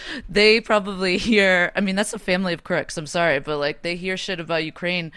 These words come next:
Biden's built his career on, like, lining his own pockets and lining his friends' pockets. And, like,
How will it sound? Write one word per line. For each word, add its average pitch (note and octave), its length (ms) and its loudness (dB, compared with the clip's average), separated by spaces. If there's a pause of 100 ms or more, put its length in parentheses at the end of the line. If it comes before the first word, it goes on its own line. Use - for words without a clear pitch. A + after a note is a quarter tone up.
(680)
Biden's G3+ 320 4
built F#3+ 260 -2
his G3 160 -6
career F3+ 380 0
on, E3 160 2
like, D#3+ 160 -4
lining D#3+ 360 -4
his E3 180 -8
own E3 160 -4
pockets D#3 500 -6
and D3+ 120 -10
lining C#3+ 280 -6
his D3+ 160 -10
friends' C#3+ 280 -8
pockets. D3+ 640 -4
And, D#3+ 160 -6
like, D3 360 -8